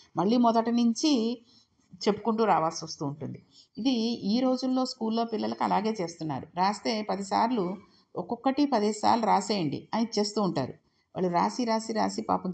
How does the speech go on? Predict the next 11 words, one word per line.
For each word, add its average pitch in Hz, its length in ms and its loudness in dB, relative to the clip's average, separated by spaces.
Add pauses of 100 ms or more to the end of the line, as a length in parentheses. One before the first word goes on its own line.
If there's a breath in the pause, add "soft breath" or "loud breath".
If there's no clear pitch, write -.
(100)
చేతులు 208 240 2
నొప్పులెట్టేస్తూ 214 640 -2
ఉంటాయి. 180 360 -4 (340 loud breath)
వాళ్ళని 214 420 0
చూడలేక 247 580 2
జాలిపడి 226 540 2
తల్లిదండ్రులు 240 540 2
కూడా 226 460 2 (360 loud breath)
పిల్లవాడి 233 360 4
రైటింగ్ 226 360 0
లాగా 226 240 2